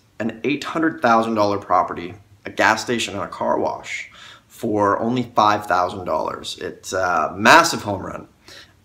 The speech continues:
And we're gonna talk about how you can do that type of stuff too. The thing about tax liens and deeds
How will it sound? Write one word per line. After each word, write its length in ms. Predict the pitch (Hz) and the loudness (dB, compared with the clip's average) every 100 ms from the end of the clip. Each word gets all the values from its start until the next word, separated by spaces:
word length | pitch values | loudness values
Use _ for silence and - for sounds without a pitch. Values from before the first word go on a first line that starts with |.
| - | -2
And 560 | 101 101 101 101 101 | 2 2 2 -2 -4
we're 100 | 104 | -6
gonna 140 | 107 107 | -4 -2
talk 260 | 113 101 | 2 2
about 200 | 104 95 | 2 -4
how 60 | 101 | -2
you 180 | 107 110 | -4 -4
can 140 | 104 | -4
do 140 | 104 104 | -4 -2
that 160 | 95 | -2
type 180 | - 98 | -6 -8
of 60 | - | -8
stuff 280 | 98 92 - | -8 -8 -6
too. 380 | 127 104 85 - _ - - - | -4 -4 -6 -16 _ -20 -20 2
The 360 | 120 127 123 - | 8 10 8 4
thing 140 | 190 | 4
about 240 | 208 180 - | 8 8 10
tax 340 | 156 151 156 | 8 8 4
liens 200 | 143 123 | 0 0
and 100 | 113 | 0
deeds 400 | 104 98 101 - | -2 -6 -8 -14